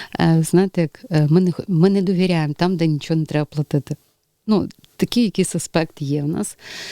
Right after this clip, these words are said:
Ну, але, е, ну, там важка робота. Важка робота, це, бо це треба ходити для себе. Якби, е, на групах Al-Anon, е, вчили, як, е,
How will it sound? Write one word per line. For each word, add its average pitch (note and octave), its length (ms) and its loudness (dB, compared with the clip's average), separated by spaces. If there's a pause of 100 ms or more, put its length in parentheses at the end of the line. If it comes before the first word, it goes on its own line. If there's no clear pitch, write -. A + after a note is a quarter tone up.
(320)
Ну, B3+ 140 2
але, B3 360 -2
е, G3+ 420 2
ну, A3 240 2
там G#3 200 0
важка F3+ 380 0
робота. D3 500 -4 (200)
Важка F3+ 400 0
робота, A3 380 0
це, D#3 400 0 (100)
бо F3+ 220 -2
це - 200 0
треба E3+ 260 0
ходити E3+ 420 -2
для E3+ 260 2
себе. - 440 -8 (300)
Якби, E3+ 520 0
е, E3+ 280 -2
на E3+ 100 2
групах F#3+ 440 0
Al-Anon, F3 540 -2 (720)
е, D#3+ 220 2
вчили, F#3 460 -2
як, F3+ 440 -2 (140)
е, D#3 400 0